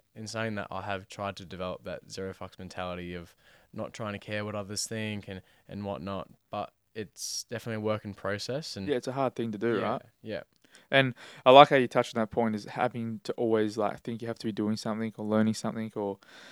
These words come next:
Speaker 2: you know, challenging yourself. Like, sometimes it's all right to just chill out. Like, if you're
Speaker 1: Yeah.
Speaker 2: constantly, like, worrying about achieving something, doing something, or you have to be busy all the time, like,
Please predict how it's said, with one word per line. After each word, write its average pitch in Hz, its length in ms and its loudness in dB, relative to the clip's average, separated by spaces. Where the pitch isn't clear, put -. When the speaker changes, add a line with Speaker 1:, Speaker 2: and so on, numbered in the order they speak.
Speaker 2:
you 113 100 -8
know, 104 120 -2
challenging 117 440 0
yourself. 110 420 4
Like, 123 160 4
sometimes 123 500 -2
it's 101 100 -2
all 110 80 4
right 113 200 4
to 113 80 -6
just 104 260 -12
chill 113 240 0
out. 113 240 0
Like, 107 180 -4
if 120 120 -8
you're 135 120 6
Speaker 1:
Yeah. - 60 -8
Speaker 2:
constantly, 120 580 -4
like, 107 160 0
worrying 113 320 8
about 104 300 4
achieving 117 420 0
something, 110 360 -2
doing 113 300 4
something, 107 480 -2
or 113 80 0
you 107 80 -2
have 120 280 2
to 117 80 -6
be 110 100 -6
busy 104 340 -4
all 107 160 6
the 95 60 2
time, 104 420 0
like, 104 360 -6